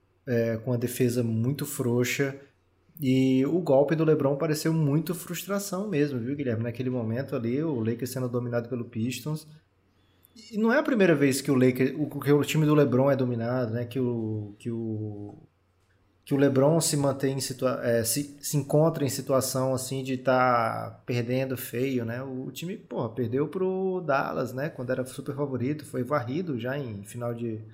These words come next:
N B A mais de uma vez. E foi muito fora do tom o que o LeBron fez, e eu acho que esse episódio aqui é pra gente lembrar que os nossos heróis, Guilherme, são humanos ainda, né?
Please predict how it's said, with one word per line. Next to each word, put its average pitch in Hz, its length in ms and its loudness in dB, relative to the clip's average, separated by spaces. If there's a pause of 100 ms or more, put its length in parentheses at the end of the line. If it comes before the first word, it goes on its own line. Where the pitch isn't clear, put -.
(260)
N 131 180 0
B 123 200 2
A 131 40 -2
mais 131 220 -2
de 143 80 -8
uma 147 100 -2
vez. 131 500 -2 (540)
E 143 60 -8
foi 180 180 0
muito 151 220 2
fora 151 200 2
do 143 120 0
tom 120 340 -6 (160)
o 123 80 -10
que - 120 -8
o - 20 -2
LeBron 113 260 -2
fez, 110 480 -4
e 110 60 -4
eu 107 80 0
acho 107 220 -4
que 110 200 -4
esse 107 180 -6
episódio 110 500 -4
aqui 110 400 -4 (380)
é 104 240 -6
pra 113 240 -4
gente 123 320 -6
lembrar 120 300 -2
que 127 120 -8
os 131 140 -10
nossos 117 380 -6
heróis, 127 460 2
Guilherme, 117 480 -10
são 117 220 -10
humanos 110 460 -6
ainda, 98 340 -10
né? 95 200 -16